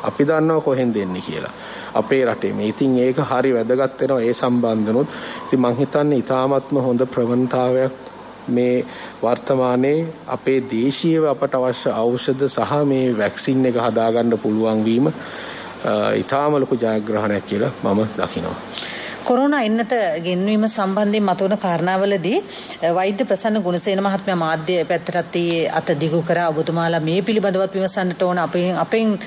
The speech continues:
Speaker 2: අහනවටත් වඩා මේ කාරණාව ලෝක සෞඛ්‍ය සංවිධානයෙන් අහන්නට ඕන. දුන්නු පොරොන්දු එලෙසම ඉටු කරාද මේ ආදී කරුණු කාරණා කීපයක් මතු කරා.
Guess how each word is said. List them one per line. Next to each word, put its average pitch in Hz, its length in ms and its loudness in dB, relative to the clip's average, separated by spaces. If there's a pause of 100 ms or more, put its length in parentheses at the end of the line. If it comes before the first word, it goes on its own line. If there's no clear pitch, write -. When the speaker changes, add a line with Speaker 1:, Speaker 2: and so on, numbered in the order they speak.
(240)
Speaker 2:
අහනවටත් 214 520 0
වඩා 180 360 0
මේ 180 220 -4
කාරණාව 180 640 0
ලෝක 170 260 0
සෞඛ්‍ය 165 360 -2
සංවිධානයෙන් 208 720 0
අහන්නට 185 380 0
ඕන. 185 180 0 (380)
දුන්නු 185 260 2
පොරොන්දු 190 460 2
එලෙසම 180 340 0
ඉටු 170 180 0
කරාද 208 400 0
මේ 196 160 -2
ආදී 233 180 0
කරුණු 240 240 0
කාරණා 277 260 0
කීපයක් 294 360 -2
මතු 269 200 0
කරා. 143 200 -2